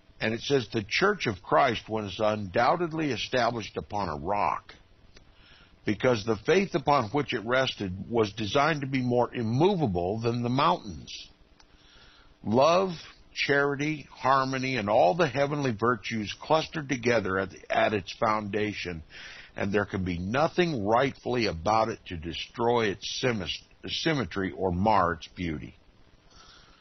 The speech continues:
But the papal system is constructed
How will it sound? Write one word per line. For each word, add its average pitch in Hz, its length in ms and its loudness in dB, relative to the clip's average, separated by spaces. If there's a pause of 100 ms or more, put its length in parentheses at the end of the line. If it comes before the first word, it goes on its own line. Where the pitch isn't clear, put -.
(300)
But 110 160 0
the 110 100 2
papal 165 540 0
system 101 500 -2
is 107 240 -4
constructed 156 800 0